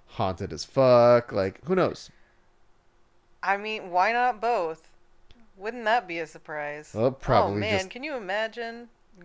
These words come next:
Speaker 2: Ghosts were like, "Oh, well, electricity is shot to shit, so now everything's, like, what is it, like, flashing? Just gonna have a little ghost rave."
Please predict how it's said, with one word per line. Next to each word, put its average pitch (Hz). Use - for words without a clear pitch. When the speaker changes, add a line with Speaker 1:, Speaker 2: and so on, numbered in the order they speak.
Speaker 2:
Ghosts 185
were 180
like, 175
"Oh, 240
well, 226
electricity 247
is 208
shot 208
to 196
shit, 214
so 226
now 226
everything's, 214
like, 196
what 190
is 180
it, 180
like, -
flashing? 254
Just -
gonna 311
have 302
a 302
little 302
ghost 262
rave." 175